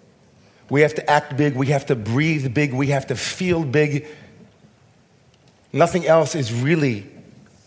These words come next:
going to liberate us. So there I was in the schoolyard,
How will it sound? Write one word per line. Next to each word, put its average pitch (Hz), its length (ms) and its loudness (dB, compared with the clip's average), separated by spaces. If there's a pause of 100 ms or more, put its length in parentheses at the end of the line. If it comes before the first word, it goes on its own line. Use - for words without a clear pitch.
(160)
going 143 200 4
to 135 80 0
liberate 120 440 2
us. - 440 -4 (2000)
So - 160 -2
there 151 160 8
I 151 80 8
was 135 400 6
in 131 160 -4
the 123 80 -2
schoolyard, 98 640 -4